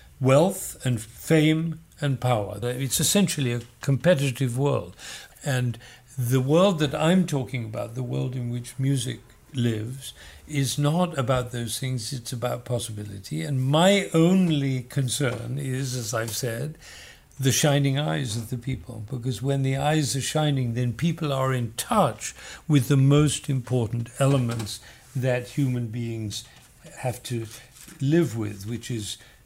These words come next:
community and sharing and, uh, inclusiveness. And those things that we know about, and maybe we think about, "Well, I'll deal with that on Sunday when I go to church."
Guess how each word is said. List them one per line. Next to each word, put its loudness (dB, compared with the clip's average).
community -2
and -10
sharing -2
and, -10
uh, -10
inclusiveness. -4
And -6
those 4
things 0
that -2
we 0
know 6
about, -2
and -2
maybe 4
we 4
think 0
about, 0
"Well, 6
I'll 6
deal 6
with 6
that 2
on 2
Sunday 2
when -2
I 0
go 0
to -6
church." 2